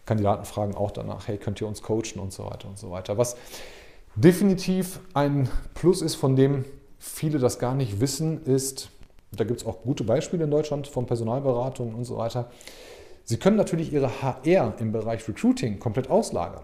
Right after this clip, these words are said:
Ja, wir haben Kunden, die sagen, „Hey, könnt ihr das ganze Jahr für uns suchen?“ Dann reden wir natürlich über ganz andere Preise, über ganz andere Prozesse und, und, ähm, g-, komplett, komplett anderes Instrument. Ähm, oder auch Sachen wie,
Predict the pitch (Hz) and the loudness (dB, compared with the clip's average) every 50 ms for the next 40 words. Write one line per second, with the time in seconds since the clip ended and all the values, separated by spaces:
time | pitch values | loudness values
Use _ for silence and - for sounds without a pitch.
0 | - 107 123 131 139 131 127 127 - - - - 127 117 123 107 110 143 151 135 | -12 -8 -6 -6 -6 -6 -8 -12 -16 -18 -16 -12 -6 -2 0 0 2 0 0 0
1 | - 151 151 143 139 135 131 127 131 123 131 131 127 120 113 123 139 147 135 - | 0 -2 -2 0 0 -2 0 2 2 2 0 0 -2 -2 -2 0 -2 -2 -2 -8
2 | - - - - - - - - - _ _ _ - - - - - 135 - 127 | -14 -20 -20 -20 -20 -20 -20 -20 -20 _ _ _ -20 -20 -20 -18 -12 -4 0 0
3 | 123 123 131 131 120 120 117 - 127 123 - - 113 117 120 - - 110 107 107 | 0 2 2 2 2 2 2 0 -2 -2 0 0 0 0 0 -2 -4 -6 -6 -6
4 | 95 104 110 107 - 104 95 98 98 104 113 117 113 107 107 107 107 - 110 98 | -4 -4 -4 -2 -2 -4 -4 -4 -2 0 0 0 0 0 -2 -4 -4 -4 -6 -6
5 | 101 104 101 - 101 - 104 107 104 101 101 - 110 107 110 107 107 104 98 98 | -6 -6 -6 -6 -8 -6 -6 -8 -8 -8 -8 -6 -4 -4 -2 -2 -2 -4 -4 -4
6 | 101 101 101 104 - 104 110 110 110 101 98 98 98 - - - - - - - | -4 -4 -6 -6 -4 -4 -2 0 0 0 0 -2 -4 -6 -10 -18 -20 -20 -20 -20
7 | - - - 117 104 - 117 113 - - 113 101 101 101 98 - 98 95 95 98 | -12 -4 -2 -2 2 2 2 2 2 2 2 2 2 2 2 0 -2 -2 -2 -2
8 | 98 - 92 95 98 98 98 98 - - - 104 98 95 98 98 98 101 - - | -4 -6 -6 -6 -4 -4 -4 -4 -6 -4 -4 -2 -2 -2 -4 -6 -8 -8 -12 -16
9 | - - - - _ - - - - - _ _ - - - - - - - - | -20 -20 -20 -20 _ -20 -18 -18 -18 -20 _ _ -20 -20 -20 -20 -20 -20 -10 -2
10 | - 120 110 101 117 113 - - - - 120 110 110 117 - 110 107 101 104 107 | 2 4 6 6 6 6 4 0 -4 -2 0 2 2 0 0 -2 -2 -2 -4 -4
11 | - 110 107 - - - - 98 98 98 95 - - - - - - - - - | -4 -6 -8 -8 -8 -8 -8 -6 -6 -6 -8 -8 -12 -16 -20 -18 -18 -18 -16 -18
12 | - - - - - 104 98 98 95 98 92 98 - - - 120 120 123 104 113 | -20 -20 -14 -8 -4 -2 -2 -2 -2 -4 -6 -6 -8 -6 0 4 6 6 6 6
13 | 113 117 - - - 107 120 113 117 127 117 110 113 110 110 107 | 4 2 2 -2 0 2 2 2 2 2 0 2 2 2 0 0